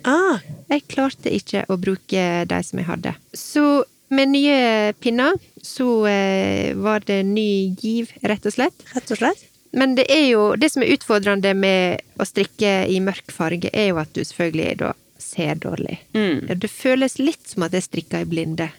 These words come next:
Speaker 2: faktisk.
Speaker 1: Ja.
Speaker 2: Eh, jeg kan kun strikke i, jeg klarer kun å strikke i dagslys.
Speaker 1: Ja.
Speaker 2: For lampelys, eh, har jeg funnet ut, det, det bare stråler tilbake på en eller annen måte.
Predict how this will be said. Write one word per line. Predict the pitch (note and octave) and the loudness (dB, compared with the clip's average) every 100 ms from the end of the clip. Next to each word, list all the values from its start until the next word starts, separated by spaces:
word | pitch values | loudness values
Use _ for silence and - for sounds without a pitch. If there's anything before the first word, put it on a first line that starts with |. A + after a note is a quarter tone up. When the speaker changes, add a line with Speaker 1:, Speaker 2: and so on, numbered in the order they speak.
| _ | _
Speaker 2:
faktisk. | - F3+ - D#3+ - - | -10 -10 -8 -10 -10 -6
Speaker 1:
Ja. | - E4 - - | 0 0 -2 -8
Speaker 2:
Eh, | - F#3+ - | -2 0 0
jeg | A3 | 0
kan | A#3 A#3 | 0 -2
kun | - C4 A#3 | -2 -2 -2
strikke | - F#3 - | -2 -4 0
i, | G3+ G3 | 0 0
jeg | G3 | 0
klarer | G#3 G#3 | 0 -2
kun | - G#3 | -2 -2
å | F#3 | -2
strikke | - F3 F#3 | -4 -6 -4
i | |
dagslys. | F3+ F3+ - F3+ G#3+ - _ - | -4 -6 -4 -2 -2 -4 _ -4
Speaker 1:
Ja. | D#3 A2+ - | -2 -4 -4
Speaker 2:
For | A#3 G#3+ - - - - | 0 0 -4 -16 -10 -2
lampelys, | A3+ A3 A3 - C4 G3 F3+ - - | 0 0 -2 0 2 2 0 -4 -2
eh, | F3+ F3 F3 | 0 0 0
har | F#3+ F3+ | 0 -2
jeg | |
funnet | - F#3 F#3 F#3 | -2 -2 0 -2
ut, | |
det, | - C4 - - - - | -2 -2 -4 -14 -20 -6
det | C#4 B3+ | -2 0
bare | B3 C4 B3 A3 - _ _ | 2 2 2 -2 -6 _ _
stråler | - - G#3+ G#3+ A#3 C#4+ | -12 -6 -2 0 2 0
tilbake | - F#3+ A3+ A3+ F3+ | 0 0 0 -2 -6
på | - F3 | -4 -4
en | |
eller | F3 F3 | -2 -2
annen | F3 | -4
måte. | F#3 - G#3+ | -6 -6 -6